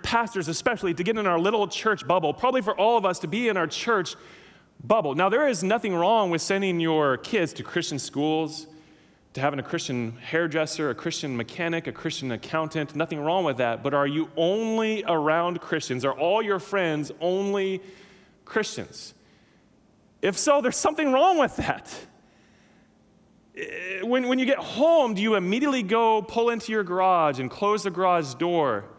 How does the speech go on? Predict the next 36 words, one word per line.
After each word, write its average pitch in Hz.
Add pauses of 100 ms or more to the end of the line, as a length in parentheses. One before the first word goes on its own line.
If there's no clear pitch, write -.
(440)
Or 160
do 151
you 170
go 170
out 165
and 139
talk 160
to 160
your 143
neighbors? 143 (800)
How 123
much 247
of 196
a 190
burden 175
do 170
we 156
have 147 (300)
for 143
the 135
lost. 139
See, -
living 233
on 170
mission 170
goes 196
against 185
the 147
grain 180
of 147
our 127
comfort, 160
goes 160
against 165
our 139
flesh. 202